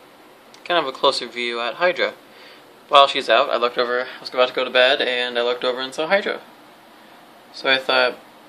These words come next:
"Hey, you guys don't really see much of her, so I thought I'd bring her out." Um, I'm not just gonna leave her in here.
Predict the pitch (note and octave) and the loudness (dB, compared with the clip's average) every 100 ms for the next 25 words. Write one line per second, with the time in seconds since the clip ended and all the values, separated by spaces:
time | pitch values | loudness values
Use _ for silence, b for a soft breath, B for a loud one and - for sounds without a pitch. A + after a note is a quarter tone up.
0 | - - B2 A2 - - B2+ G#2+ - G#2 | -14 -2 -2 -2 -12 -20 -6 -6 -6 -10
1 | G#2 A2 - A#2+ B2 C#3+ D#3+ F#3+ - C#3 | -10 -10 -10 -10 -10 -8 -8 -8 -8 -8
2 | C#3 C#3+ C#3+ C#3+ C#3+ C#3+ D3 D#3 A#2 - | -8 -10 -10 -10 -10 -10 -10 -8 -10 -12
3 | - - B B B B - C#3+ D3 C#3+ | -18 -20 B B B B -4 2 4 2
4 | C#3 B B B - - - - - E3 | -6 B B B -20 -20 -20 -16 -4 -2
5 | E3 - C3+ B2+ B2 B2+ A#2 C3 D#3+ F3 | -2 -4 -10 -8 -8 -6 -6 -6 -8 -8